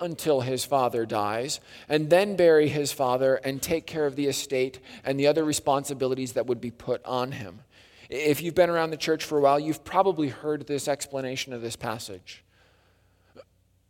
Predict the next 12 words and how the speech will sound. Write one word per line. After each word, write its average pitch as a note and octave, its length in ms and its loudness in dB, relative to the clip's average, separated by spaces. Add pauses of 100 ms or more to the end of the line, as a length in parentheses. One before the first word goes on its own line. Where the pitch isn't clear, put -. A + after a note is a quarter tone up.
(500)
But F3+ 140 4
let's A3 180 8
hit A#3 220 0
pause G#3 340 4
on C#3+ 200 -2
that B2+ 200 -2
for D3+ 140 -2
a C3 60 -2
second D3+ 360 0
and D3 140 -4
ask F3+ 340 0
ourselves, A#2 720 2